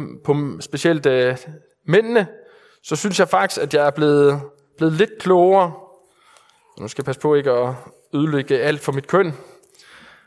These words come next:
øh, at der er en masse, der får nogle ærgerlige, øh, fornemmelser i forhold til deres mænd. Men, øh, jeg tror bare, vi kan lære som mænd rigtig meget af Josef. Josef, han var en, øh, retsindig mand.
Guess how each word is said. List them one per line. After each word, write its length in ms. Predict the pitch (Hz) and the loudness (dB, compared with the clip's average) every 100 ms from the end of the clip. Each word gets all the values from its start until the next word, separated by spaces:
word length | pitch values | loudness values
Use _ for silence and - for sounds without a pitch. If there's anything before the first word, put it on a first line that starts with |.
| _ - | _ -12
øh, 500 | 131 127 120 123 - | -8 -6 -6 -10 -14
at 140 | 123 - | -8 -6
der 60 | |
er 40 | 127 | -2
en 40 | |
masse, 240 | 131 131 | -2 0
der 80 | 127 | -2
får 220 | - 147 | 0 0
nogle 300 | 135 131 127 135 _ _ _ _ _ _ _ _ _ _ _ _ - | 0 -2 -6 -16 _ _ _ _ _ _ _ _ _ _ _ _ -2
ærgerlige, 580 | 135 151 135 135 127 131 | -2 0 2 2 2 0
øh, 60 | 123 - | -4 -8
fornemmelser 400 | 139 151 147 139 | -4 -2 -2 -2
i 20 | |
forhold 240 | - 143 | -2 -4
til 140 | - 135 | -4 -4
deres 220 | 123 - | -6 -2
mænd. 280 | 156 147 143 | -2 -2 -4
Men, 120 | 135 - - - - - - | -6 -8 -18 -18 -18 -20 0
øh, 320 | 139 143 139 | 4 6 4
jeg 100 | 156 | 2
tror 200 | - 208 | 4 2
bare, 200 | 196 185 | 4 0
vi 60 | 175 | 0
kan 160 | 175 170 | 2 4
lære 220 | 196 185 | 4 4
som 120 | 185 | 2
mænd 200 | 196 185 | 2 4
rigtig 220 | 180 180 | 2 2
meget 240 | 170 170 165 | 2 2 2
af 60 | |
Josef. 420 | 160 156 151 135 151 | 0 0 -4 -2 0
Josef, 400 | 202 196 180 165 | 0 2 -2 0
han 180 | 170 165 | 0 2
var 140 | 151 | 0
en, 100 | 143 | 2
øh, 180 | 135 127 | 0 0
retsindig 480 | 127 - 220 190 170 | -4 0 0 2 2
mand. 260 | 196 180 | 2 -2